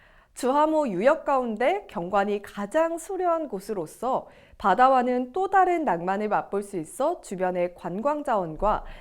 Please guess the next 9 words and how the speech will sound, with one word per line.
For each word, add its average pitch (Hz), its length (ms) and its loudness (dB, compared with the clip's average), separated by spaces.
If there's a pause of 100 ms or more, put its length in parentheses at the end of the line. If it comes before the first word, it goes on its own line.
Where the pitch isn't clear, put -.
함께 277 480 -2
가족끼리 190 880 -6
또는 190 340 -6
연인끼리 254 680 -4
찾는 175 380 -6
새로운 277 500 -4
명소가 170 460 -6
되고 165 240 -6
있습니다. 165 600 -8